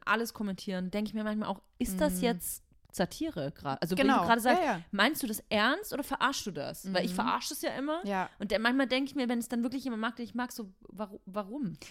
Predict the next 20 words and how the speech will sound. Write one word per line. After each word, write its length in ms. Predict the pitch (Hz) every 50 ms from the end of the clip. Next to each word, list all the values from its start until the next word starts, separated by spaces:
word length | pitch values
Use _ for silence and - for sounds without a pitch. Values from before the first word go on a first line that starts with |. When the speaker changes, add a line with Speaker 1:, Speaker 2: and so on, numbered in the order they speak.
| - -
Speaker 2:
Ist 140 | - - -
dir 120 | 220 -
aufgefallen, 500 | 233 302 - - - 269 - 240 226 262 277
dass 140 | 262 -
es 120 | - 240 -
so 80 | - 226
verschiedene 540 | - - 240 - - - 269 269 254 247 247
Typen 300 | - - 269 262 - 214
an 140 | 202 214 214
Social 320 | 202 208 220 - - 233
Media 340 | 202 208 220 233 240 220 185
Menschen 540 | 202 208 202 220 240 240 - - - 277 -
<laughs> 60 | -
gibt 280 | - 302 269 - - -
und 140 | - 240 220
du 100 | 226 240
merkst 400 | 233 208 214 247 254 - - -
so, 140 | 220 - -
„Oh, 160 | 233 247 254
mein, 220 | 214 190 185 185